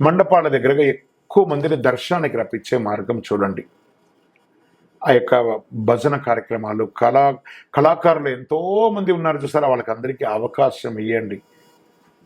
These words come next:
మన కోసమే ఎదురు చూస్తున్నారు ఆ కళాకారులందరూ, వాళ్ళకి అవకాశం ఇవ్వండి. ఈ యొక్క వినాయక చవితి వచ్చిందంటే ఎంతమందికి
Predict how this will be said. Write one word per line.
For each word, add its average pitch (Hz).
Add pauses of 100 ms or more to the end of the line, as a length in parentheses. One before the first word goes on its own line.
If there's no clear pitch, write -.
(100)
మన 127
కోసమే 143
ఎదురు 139 (100)
చూస్తున్నారు 123
ఆ 107
కళాకారులందరూ, 104 (460)
వాళ్ళకి 123
అవకాశం 120
ఇవ్వండి. 113 (400)
ఈ 131
యొక్క 135
వినాయక 139
చవితి 135
వచ్చిందంటే 117 (300)
ఎంతమందికి 131